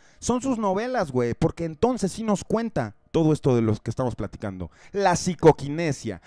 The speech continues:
las operaciones psicoquinéticas de las cuales el señor fue testigo. Ahorita vamos a hablar de eso. Pero es entonces cuando el, el señor encuentra un ángulo humano, con un lenguaje, u-,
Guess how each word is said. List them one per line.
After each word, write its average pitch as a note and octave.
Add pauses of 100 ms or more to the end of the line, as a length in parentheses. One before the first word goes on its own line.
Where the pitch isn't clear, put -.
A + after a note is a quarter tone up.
(120)
las F#3+
operaciones G#3
psicoquinéticas F#3+
de F3+
las D3+
cuales G3+
el D#3
señor F3
fue G#3
testigo. C#3
Ahorita A#2
vamos C3+
a B2
hablar A2+
de B2
eso. F#2 (320)
Pero F#3+
es A3+
entonces A3+
cuando E3
el, D#3+
el D3+
señor E3+
encuentra G3+
un G3+
ángulo F#3+
humano, C3+ (840)
con E3+
un G#3+
lenguaje, E3
u-, D3